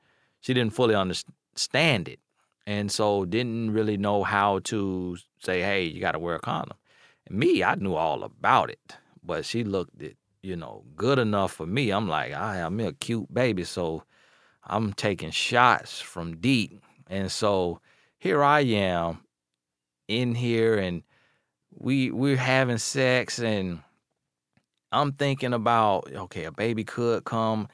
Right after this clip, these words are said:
and every guy I'm talking to, you know, guys just taking their chances.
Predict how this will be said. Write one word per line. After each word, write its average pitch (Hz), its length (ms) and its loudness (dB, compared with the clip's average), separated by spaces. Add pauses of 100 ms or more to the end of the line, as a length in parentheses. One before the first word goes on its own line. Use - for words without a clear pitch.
(360)
and 95 140 -4
every 127 220 2
guy 120 280 4
I'm 110 100 0
talking 123 420 0
to, 113 580 -2 (560)
you 113 100 -6
know, 95 260 0
guys 143 340 2
just 143 240 -2
taking 160 320 -2
their 135 120 0
chances. - 680 -6